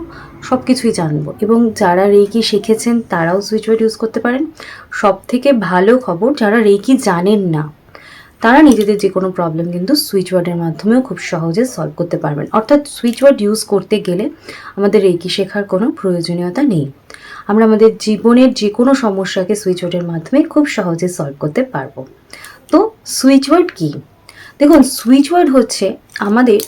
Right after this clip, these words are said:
বৈদিক যেমন মন্ত্র থাকে, সেরকমই সুইচ ওয়ার্ড হচ্ছে ইংলিশ মডার্ন মন্ত্র বলতে পারেন। অর্থাৎ এই কিছু কিছু শব্দ থাকবে যার মধ্যে কিছু কিছু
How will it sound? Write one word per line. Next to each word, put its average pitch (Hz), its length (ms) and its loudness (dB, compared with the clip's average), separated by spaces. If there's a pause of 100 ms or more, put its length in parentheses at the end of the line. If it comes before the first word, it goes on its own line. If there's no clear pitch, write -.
(160)
বৈদিক 185 360 2 (100)
যেমন 247 220 2 (120)
মন্ত্র 175 360 -2
থাকে, 208 320 -4 (640)
সেরকমই 262 540 2 (280)
সুইচ 240 300 0
ওয়ার্ড 269 180 6
হচ্ছে 262 200 0 (240)
ইংলিশ 233 300 4 (140)
মডার্ন 190 420 0 (180)
মন্ত্র 170 400 -2
বলতে 139 240 -10
পারেন। 143 200 -12 (600)
অর্থাৎ 302 260 2 (360)
এই 269 440 4 (200)
কিছু 262 300 -2
কিছু 269 220 2
শব্দ - 420 2
থাকবে 196 460 -4 (520)
যার 220 260 4
মধ্যে 247 220 2
কিছু 226 300 -2
কিছু 262 140 2